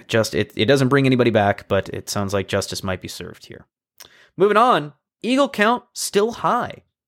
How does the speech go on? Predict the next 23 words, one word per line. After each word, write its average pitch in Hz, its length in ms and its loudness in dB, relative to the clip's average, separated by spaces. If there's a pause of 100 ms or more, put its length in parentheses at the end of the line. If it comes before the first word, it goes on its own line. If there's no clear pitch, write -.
This 113 120 -6
is 110 80 -10
by 104 140 -2
Bill 120 120 -2
Bewley. 104 380 -6 (600)
By 139 180 4
late 147 240 4
December, 117 520 2 (120)
the 117 80 0
number 160 240 4
of 113 120 0
bald 160 320 2
eagles 135 360 2
hanging 147 280 -2
out 139 160 4
around 127 240 2
Lake 127 220 0
Coeur 160 200 -2
d'Alene 139 340 -2
usually 110 380 -2
begins 104 500 -2
to 98 80 -4
dwindle. 113 520 -2